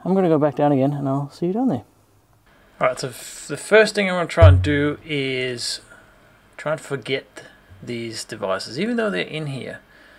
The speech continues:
And I couldn't find a help article on UniFi, so let me know in the comments if you know of one. Um, but I'm gonna try and forget these three devices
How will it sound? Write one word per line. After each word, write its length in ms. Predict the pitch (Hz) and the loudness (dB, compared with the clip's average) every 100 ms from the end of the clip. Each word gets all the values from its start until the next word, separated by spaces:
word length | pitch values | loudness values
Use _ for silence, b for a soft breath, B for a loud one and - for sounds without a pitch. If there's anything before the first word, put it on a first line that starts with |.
| B B B | B B B
And 260 | 127 123 117 - | -8 -6 -8 -10
I 440 | 120 123 123 131 - | -8 -4 -2 -2 -4
couldn't 280 | - 202 220 | -6 -4 -6
find 400 | - 190 90 - | -4 -2 -2 -4
a 20 | |
help 300 | - 175 151 | -6 -6 -6
article 520 | 143 139 - 135 - - | -6 -6 -8 -10 -10 -8
on 320 | 120 123 123 | -6 -6 -8
UniFi, 640 | 123 139 135 110 110 185 | -10 -12 -8 -4 -4 -4
so 100 | 190 | -4
let 200 | 123 - | -4 -4
me 60 | 127 | -4
know 120 | 123 | -6
in 80 | 120 | -6
the 60 | |
comments 420 | - 131 117 117 - | -8 -8 -8 -8 -14
if 260 | 131 123 127 | -14 -16 -18
you 380 | 120 123 123 120 | -16 -14 -12 -10
know 240 | 117 113 | -10 -10
of 100 | 113 | -4
one. 220 | 123 247 - B B B B - | -2 -2 -6 B B B B 0
Um, 480 | 123 120 117 113 110 - - | 0 0 -4 -10 -16 -14 -6
but 80 | |
I'm 120 | 135 147 | -4 -2
gonna 160 | 202 | -4
try 240 | 202 190 185 | -2 0 0
and 140 | 139 - _ _ _ _ _ _ | -2 -10 _ _ _ _ _ _
forget 520 | - 156 139 165 165 - _ - | -14 -12 -2 2 2 0 _ -6
these 240 | 139 131 | -4 -4
three 260 | - 131 127 | -6 -6 -6
devices 800 | 113 113 110 - 104 180 - | -4 -4 -4 -6 -6 -6 -8